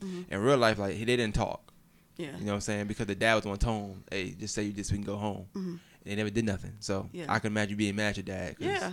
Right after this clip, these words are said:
Speaker 2: stuff happened to you in jail. You a kid, all that stuff. Um,
Speaker 1: Absolutely.
Speaker 2: but, uh, I guess for moving forward from there, I know one, another thing we wanted to talk about too was, like, uh,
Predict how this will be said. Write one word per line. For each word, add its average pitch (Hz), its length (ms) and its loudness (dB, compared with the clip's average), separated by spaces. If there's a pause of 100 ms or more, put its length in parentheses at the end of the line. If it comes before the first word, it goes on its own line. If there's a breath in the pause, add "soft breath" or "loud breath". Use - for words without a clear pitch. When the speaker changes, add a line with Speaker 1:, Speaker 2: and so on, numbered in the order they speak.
(100)
Speaker 2:
stuff - 220 -6
happened 104 280 2
to 107 80 -2
you 101 100 -2
in 101 80 -4
jail. 101 280 -2
You 101 100 -2
a 98 60 -4
kid, 98 320 -4 (320 loud breath)
all 95 100 0
that 95 160 0
stuff. - 300 -6
Um, - 60 0 (100)
Speaker 1:
Absolutely. 165 540 -6 (460 loud breath)
Speaker 2:
but, 156 280 8 (760)
uh, - 20 4 (140)
I 76 120 2
guess 147 160 4 (340)
for 131 120 -6
moving 135 220 2
forward 131 220 8
from 113 120 -2
there, 135 140 6
I 117 40 6
know 147 120 6
one, 147 220 6
another 139 240 6
thing 123 160 0
we 113 60 -4
wanted 107 200 -2
to 98 60 -10
talk 110 100 -2
about 101 180 -2
too 127 140 -2
was, 107 100 -2
like, 98 240 -2
uh, 92 300 0